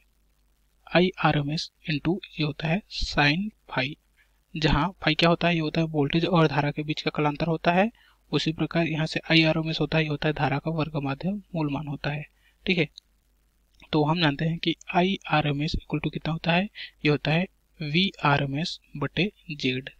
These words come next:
तो यहाँ से वीआरएमएस का वैल्यू दिया गया है कितना है, यह है हंड्रेड वोल्ट। ठीक है, तथा जेड क्या होता है, ये होता है परिपथ की प्रतिबाधा, तथा हम जानते हैं कि जेड equal to कितना होता है, ये होता है under root आर का स्क्वायर प्लस ये होता है एक्सएल का स्क्वायर equal to कितना हो जाएगा, ये हो जाएगा under root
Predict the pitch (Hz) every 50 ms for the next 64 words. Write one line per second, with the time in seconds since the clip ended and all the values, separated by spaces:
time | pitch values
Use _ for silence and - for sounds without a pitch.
0 | _ _ - - 151 147 151 156 - - 151 147 156 160 160 156 156 156 156 -
1 | - - 151 151 151 156 151 147 143 151 160 160 160 190 - - 160 165 170 165
2 | 156 156 151 - 147 151 147 170 170 170 170 180 185 185 _ - _ _ _ -
3 | - 175 - - - _ - - _ _ - - 160 - 170 160 156 160 160 -
4 | - 160 156 - - 135 - 165 156 147 143 - 160 160 180 208 - _ _ _
5 | _ _ _ _ _ _ - - 143 143 - - 143 - - 190 208 - - -
6 | 143 - 156 151 147 139 139 139 139 147 151 - - 160 156 160 165 160 175 175
7 | 170 151 147 147 160 156 160 - 160 156 151 151 151 151 156 156 160 - 156 151
8 | 165 - 156 - 151 156 156 - 165 165 170 170 156 151 - 156 151 - - 165
9 | 151 143 143 143 156 170 180 - - _ _ _ _ _ _ _ _ _ _ _
10 | _ _ _ _ _ _ _ - - 143 143 - - 156 156 - - 160 160 -
11 | - - 151 151 - 151 151 - - 160 170 196 - - 175 165 - - 139 139
12 | 143 - 175 208 185 165 - - - - - 151 - _ _ - 170 - 151 156
13 | - - 156 - - 165 160 165 165 170 165 160 160 147 151 151 160 156 156 147
14 | 151 156 151 151 151 165 175 -